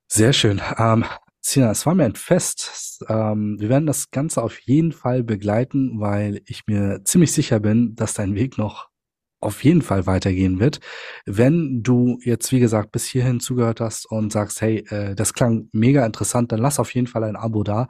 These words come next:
und folg einfach dem Weg von Sinan. Und wir werden auf jeden Fall nochmal sprechen, vielleicht, ähm, in nächster Zeit, wenn Neuigkeiten dazugekommen sind, dass man dann auch deinen Weg so ein bisschen dokumentieren kann, hätte ich auf jeden Fall Lust drauf.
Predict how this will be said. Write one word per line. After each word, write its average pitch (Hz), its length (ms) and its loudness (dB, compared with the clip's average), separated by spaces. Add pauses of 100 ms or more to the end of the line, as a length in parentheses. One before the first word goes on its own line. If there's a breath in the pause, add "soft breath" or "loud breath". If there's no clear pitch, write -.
(460 loud breath)
und 104 540 0
folg 147 500 0
einfach 92 400 -4
dem 90 220 -2
Weg 92 200 -4
von 92 200 -2
Sinan. 104 500 0
Und 98 560 -4
wir 104 200 0
werden 165 180 4
auf 131 200 0
jeden 147 220 4
Fall 170 260 -2
nochmal 98 300 -2
sprechen, - 400 -4
vielleicht, 113 540 2 (680 loud breath)
ähm, 120 340 4
in 123 60 4
nächster 139 280 4
Zeit, 131 260 0
wenn 120 240 0 (140)
Neuigkeiten 131 600 0
dazugekommen 147 640 -2
sind, 143 180 -2
dass 131 160 -8
man 117 120 -2
dann 113 140 -2
auch 113 160 -4
deinen 104 300 -4
Weg 123 200 -2
so - 120 -6
ein 101 100 -4
bisschen 107 280 -2
dokumentieren 101 640 -2
kann, 107 260 -4
hätte 110 240 -2
ich 107 140 -6
auf 101 140 -10
jeden 117 160 0
Fall 104 160 -2
Lust 113 300 -2
drauf. 117 260 0